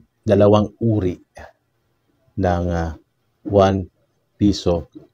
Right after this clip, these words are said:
na ito. Marami pa pong hindi nakakaalam nito, eh. Ang alam lang nila, basta ayan ay commemorative, yan na yun.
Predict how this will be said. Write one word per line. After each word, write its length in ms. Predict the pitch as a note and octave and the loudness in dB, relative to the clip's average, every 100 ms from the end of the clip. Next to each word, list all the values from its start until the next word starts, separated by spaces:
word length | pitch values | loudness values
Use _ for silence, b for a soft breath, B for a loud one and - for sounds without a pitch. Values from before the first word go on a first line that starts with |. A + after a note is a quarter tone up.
| _ _ _ _ - | _ _ _ _ -4
na 80 | F2 | -4
ito. 240 | D#2+ F#2+ | -2 -4
Marami 400 | E2+ F#2+ G2 G2 | -2 2 2 2
pa 160 | F#2+ F#2+ | -2 -2
pong 240 | G2 F#2+ | -4 -6
hindi 240 | F2+ F#2+ F#2 | -6 -4 -4
nakakaalam 640 | F2 F2+ F2 E2 E2 E2+ | -2 -4 -4 -6 -4 -6
nito, 320 | E2 E2 - | -8 -10 -10
eh. 160 | - - _ _ _ | -10 -12 _ _ _
Ang 160 | - F2+ | -12 -8
alam 240 | F2+ F#2 | -4 -4
lang 160 | F#2 F#2+ | -2 -4
nila, 240 | G2 A2+ | -2 0
basta 400 | G#2+ F#2+ - G#2+ | 2 0 0 0
ayan 240 | F#2+ G2+ F#2+ | 2 0 -2
ay 240 | F#2+ F#2 | -4 -8
commemorative, 640 | - F#2 F#2 F#2+ G2 A2 F2+ | -6 -4 -2 -2 -2 -4 0
yan 240 | F#2+ G2 | 2 2
na 0 | |
yun. 240 | A#2 F#2+ | 2 0